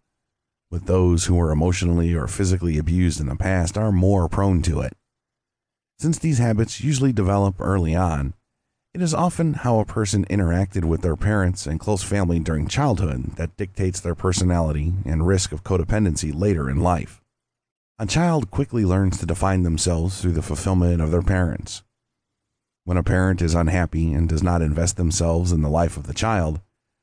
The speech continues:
the child often feels they are to blame. A common example would be that of an absent parent.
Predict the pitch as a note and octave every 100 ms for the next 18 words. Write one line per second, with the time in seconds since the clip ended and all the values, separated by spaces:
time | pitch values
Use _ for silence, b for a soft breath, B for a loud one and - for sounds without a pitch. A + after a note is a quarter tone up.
0 | _ _ _ _ B2 B2+ E3 E3 D#3 A#2+
1 | A#2 A#2+ G2+ A2 G2+ G#2 C3 E2+ D#2 D2+
2 | F#2 G#2 D2+ G1+ - - _ _ _ _
3 | _ _ _ _ _ F2+ - G2+ G2 E2
4 | E2+ E2+ - G#2 G2 E2 D#2+ F2 F2 F2
5 | F#2 G#2 F2 E2+ - A#2 - F2+ E2+ F#2+
6 | F#2+ D2+